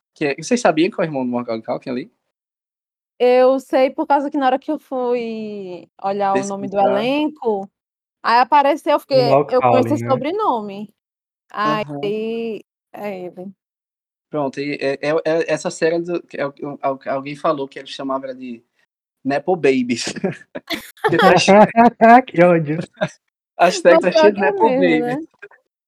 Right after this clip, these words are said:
Speaker 1: Porque
Speaker 3: É.
Speaker 1: tá, tá cheio de
Speaker 2: Porque
Speaker 1: filhos,
Speaker 2: tem
Speaker 1: filhos de gente.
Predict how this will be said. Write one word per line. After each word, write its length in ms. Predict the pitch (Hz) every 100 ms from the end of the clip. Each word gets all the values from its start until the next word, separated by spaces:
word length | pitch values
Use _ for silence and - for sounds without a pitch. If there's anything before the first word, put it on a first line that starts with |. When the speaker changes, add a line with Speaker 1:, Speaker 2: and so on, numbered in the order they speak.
| _
Speaker 1:
Porque 360 | 170 180 190 180
Speaker 3:
É. 140 | 185
Speaker 1:
tá, 300 | 180 175 170
tá 200 | 165 170
cheio 280 | 175 170 175
de 120 | 196
Speaker 2:
Porque 60 | 196
Speaker 1:
filhos, 480 | - 175 185 202 180
Speaker 2:
tem 280 | 277 285 269
Speaker 1:
filhos 240 | 269 311 -
de 120 | -
gente. 280 | 330 311